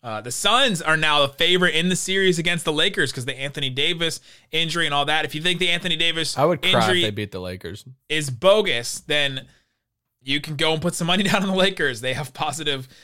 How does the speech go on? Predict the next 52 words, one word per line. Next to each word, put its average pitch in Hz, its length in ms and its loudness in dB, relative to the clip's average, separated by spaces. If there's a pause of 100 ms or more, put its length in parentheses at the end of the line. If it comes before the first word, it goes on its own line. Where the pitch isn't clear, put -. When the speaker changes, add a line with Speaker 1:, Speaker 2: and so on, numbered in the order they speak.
(200)
Speaker 1:
uh, 113 40 -10 (140)
odds 139 280 -2
right 113 140 -4
now. 107 80 -6
Or 110 100 -6 (180)
positive 214 380 -4
odds? 214 240 -8
Or, 101 200 -10 (280)
yeah, 120 120 -10
they're 135 120 -4
not 165 240 -2
favored 113 280 -4
right 95 140 -12
now. 87 180 -16 (440)
Blazers 202 460 2
are 139 140 -2
favored 196 320 -2
in 180 60 -4
the 175 60 -4
series 190 260 0
against 175 240 -4
the 151 60 -6
Nuggets 180 320 0
now, 139 200 0
minus 135 380 -2
one 147 160 -4
thirty-five. 147 440 0
So 127 100 -8
go 185 160 2
check 190 160 0
it 180 80 2
out. 160 200 2 (160)
Use 185 200 0
the 196 80 0
promo 185 260 2
code 170 280 2
Locked 151 420 0
On. 160 160 2
Get 147 120 0
a 139 80 -2
fifty 202 220 0
percent 175 340 -2
welcome 151 340 0
bonus 151 380 2 (300)
in 139 240 -2 (240)
with 143 180 -6
a, 127 100 -12 (200)
your 123 260 -8
first 165 240 -2
deposit. 143 520 0
BetOnline, 143 460 2
your 123 100 -10